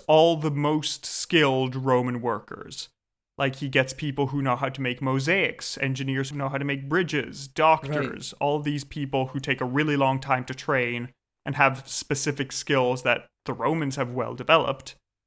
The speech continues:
Speaker 1: he decides to take all of them here and bring them into his empire to ensure that they work. We even have some Roman-style mosaics from Persia, from the center of the empire,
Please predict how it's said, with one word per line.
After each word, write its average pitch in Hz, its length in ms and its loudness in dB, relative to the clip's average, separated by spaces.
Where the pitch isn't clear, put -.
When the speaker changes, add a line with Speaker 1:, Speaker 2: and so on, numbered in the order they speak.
Speaker 1:
he 151 80 -4
decides 135 400 2
to - 60 -12
take 139 300 -2
all 147 280 2
of 135 160 0
them 123 240 0
here - 480 -10
and 131 160 -2
bring 123 220 -2
them 117 120 -8
into 135 300 -4
his 123 120 -4
empire - 640 -8
to 127 180 -12
ensure 123 400 -10
that 120 280 -12
they 135 80 -2
work. - 400 2
We 139 140 2
even 147 180 2
have 139 460 4
some 143 240 2
Roman-style 151 540 6
mosaics 135 640 2
from 160 440 4
Persia, 135 580 6
from 127 420 0
the 131 80 -8
center 147 340 0
of 131 100 -2
the 127 100 -2
empire, 131 640 -2